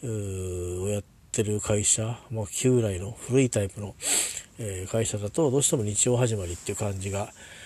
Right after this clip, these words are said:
あー、ありますね。まあ、これ時差があったりするセクションとちょっと変わってくるかなと思うのと、あとはまあ今、いろんなね、あのー、商いで、えー、やられてる方、オフィスでもね、え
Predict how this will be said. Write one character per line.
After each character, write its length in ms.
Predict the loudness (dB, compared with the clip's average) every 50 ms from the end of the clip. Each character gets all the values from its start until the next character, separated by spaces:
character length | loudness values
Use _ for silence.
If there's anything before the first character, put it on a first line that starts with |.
| -20 -18 -12 -8
あ 40 |
ー、 180 | -6 -6 -4 -4
あ 60 | -6
り 120 | -6 -6 -6
ま 100 | -6 -6
す 100 | -8 -8
ね。 200 | -8 -6 -6 -4
ま 100 | -6 -6
あ、 40 |
こ 120 | -4 -6 -6
れ 60 | -6
時 160 | -6 -4 -4
差 200 | 0 2 4 6
が 140 | 6 6 6
あ 60 | 4
っ 40 | 2 -2 -4 -2
た 100 | 0 0
り 100 | 0 0
す 200 | -2 -2 -2 -2
る 80 | -2
セ 160 | -2 -2 -2 0
ク 60 | 0
シ 120 | 0 0
ョ 60 | 0
ン 60 | -2 -4
と 120 | -6 -6
ち 140 | -6 -6 -6
ょ 40 | -4
っ 20 |
と 100 | -6 -6
変 160 | -2 0 0
わ 60 | 0
っ 40 | 0
て 180 | -2 -4 -6 -4
く 120 | -4 -4
る 300 | -4 -4 -4 -6 -6 -8
か 160 | -8 -6 -6
な 60 | -4 -4 -4 -4 -4 -4 -4
と 40 | -6 -8 -8
思 120 | -8 -8
う 40 | -8
の 60 | -8
と、 200 | -8 -8 -8 -8 -10 -12 -14 -14 -14 -16 -18 -18 -12 -10
あ 60 | -4
と 120 | 0 0 2
は 60 | 2
ま 140 | 2 0 0
あ 40 |
今、 320 | 0 0 0 0 -2 -6 -8 -12 -18 -20 -20 -20 -20 -14 -10
い 100 | -8 -6
ろ 120 | -6 -6
ん 60 | -6
な 80 | -6 -6
ね、 260 | -4 -4 -4 -6 -8 -10 -12
あ 40 | -12
の 920 | -10 -10 -8 -8 -8 -8 -8 -8 -8 -10 -10 -10 -10 -10 -10 -10 -12 -14 -8 -6
ー、 120 | -4 -2
商 100 | -2 -2 -2 -2 -4
い 300 | -4 -6 -6 -8 -8 -8
で、 260 | -8 -8 -8 -10 -12 -16 -20 -20 -20 -20 -20 -20 -20 -16
え 920 | -12 -10 -10 -8 -8 -8 -8 -10 -10 -10 -12 -12 -12 -12 -12 -12 -10 -8 -6
ー、 20 |
や 60 | -4 -4
ら 80 | -4
れ 80 | -4 -4
て 160 | -4 -6 -6
る 80 | -6 -6
方、 360 | -8 -8 -10 -8 -8 -8 -6 -6 -6 -6 -8 -8 -10 -12 -12 -12 -10 -6 -4
オ 80 | -4
フ 100 | -2 0
ィ 40 | 0
ス 160 | 0 0 -2
で 140 | -4 -6 -6
も 80 | -6 -6
ね、 160 | -6 -6 -6 -8 -14 -20 -20 -20 -20 -20 -20 -20 -16
え 480 | -12 -12 -10 -10 -10 -10 -10 -12 -12 -12